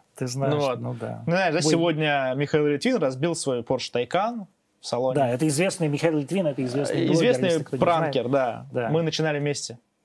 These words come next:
Speaker 2: вроде два с
Speaker 1: М.
Speaker 2: половиной года назад. Ну, короче, не суть. А,
Speaker 1: Но он пошел дальше.
Speaker 2: Он пошел дальше, да. А,
Speaker 1: Тут тоже он
Speaker 2: получается,
Speaker 1: сказал грустно.
Speaker 2: да. Пранк, э, если я сниму пранк для своей аудитории, она не зайдет.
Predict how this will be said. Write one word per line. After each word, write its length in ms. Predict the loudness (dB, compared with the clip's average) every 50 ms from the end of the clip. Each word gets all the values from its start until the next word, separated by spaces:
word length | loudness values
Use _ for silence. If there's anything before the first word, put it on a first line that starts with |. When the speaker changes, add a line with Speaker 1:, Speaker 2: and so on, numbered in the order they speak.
| _ _ -20 -20 -20 -20 -14
Speaker 2:
вроде 320 | -10 -6 -4 -4 -4 -4 -4
два 160 | -4 -2 -2
с 80 | -2
Speaker 1:
М. 60 | -2 -2
Speaker 2:
половиной 200 | -2 -4 -4 -6
года 180 | -6 -6 -4
назад. 180 | -4 -6 0 0
Ну, 80 | 0
короче, 420 | 2 2 2 2 0 -2 -6 -6 -4
не 80 | -4 -4
суть. 300 | -2 -2 -4 -4 -6 _ _ _ -2
А, 640 | 0 0 2 2 2 0 0 -2 -2 -2 -4 -4 -2
Speaker 1:
Но 100 | 0 0
он 100 | 0 0
пошел 260 | 0 -2 0 0 2
дальше. 340 | 2 2 0 0 -4 -14 -18 _ _ _ _ 0
Speaker 2:
Он 180 | 0 0 2
пошел 320 | 0 -2 0 0 0 2 2
дальше, 320 | 0 0 -2 -4 -6 -6
да. 300 | -4 -4 -4 -4 -8 -14 _ _ _ _
А, 720 | -2 -2 0 0 0 0 0 0 0 0 -2 -2 -4 -6 0
Speaker 1:
Тут 40 | _
тоже 100 | 2 4
он 60 | 4
Speaker 2:
получается, 260 | 4 4 4 2 2
Speaker 1:
сказал 180 | 2 0 0 0
грустно. 340 | 0 -2 -4 -4 -8 -16 -18 _ _
Speaker 2:
да. 420 | -10 -4 -2 0 -2 -2 -2 -8 -12 _ _ _ _ _ _ _ _ -18 -2 _
Пранк, 420 | 2 2 2 2 0 -2 -8 -10 -4
э, 180 | -2 0 0 0 0
если 260 | -2 -2 0 0 0
я 80 | 0 2
сниму 240 | 0 0 0 0
пранк 300 | 2 2 2 2 2 0
для 80 | -4 -4
своей 240 | -4 0 0 2 2
аудитории, 580 | 2 0 0 0 0 0 2 0 0 -2 -4 -6 _
она 180 | -2 -2 0
не 100 | 0 0
зайдет. 380 | -2 -2 -2 -2 -4 -6 -8